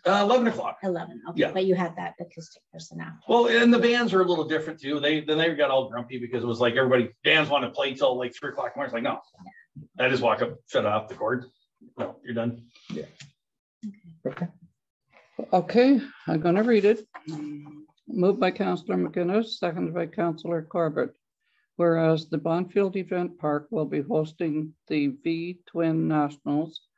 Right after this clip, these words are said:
Speaker 4: on July first to July third, two thousand and twenty-three, and whereas a request has been submitted by the event coordinator to allow the entertainment to run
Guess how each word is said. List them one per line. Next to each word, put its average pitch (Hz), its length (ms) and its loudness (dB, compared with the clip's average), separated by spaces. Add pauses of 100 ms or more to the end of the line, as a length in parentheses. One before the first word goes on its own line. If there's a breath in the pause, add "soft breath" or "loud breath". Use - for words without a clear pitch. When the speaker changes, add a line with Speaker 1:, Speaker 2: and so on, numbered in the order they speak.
(260)
Speaker 4:
on 143 220 2
July 143 540 -4
first 156 380 -4
to 156 100 -8
July 139 400 -2 (120)
third, 151 380 2 (480)
two 151 80 0
thousand 151 460 0
and 156 120 0
twenty-three, 151 720 -4 (460)
and 143 160 -2
whereas 147 480 -2
a - 20 -4
request 147 600 -6
has 175 160 -2
been 170 280 -2
submitted 156 580 -4
by 147 220 -2
the 151 200 -2
event 151 460 0
coordinator 139 760 -4 (400)
to 147 180 -2
allow 147 320 2
the 156 180 -2
entertainment 151 760 -4
to 151 100 -8
run 147 460 -6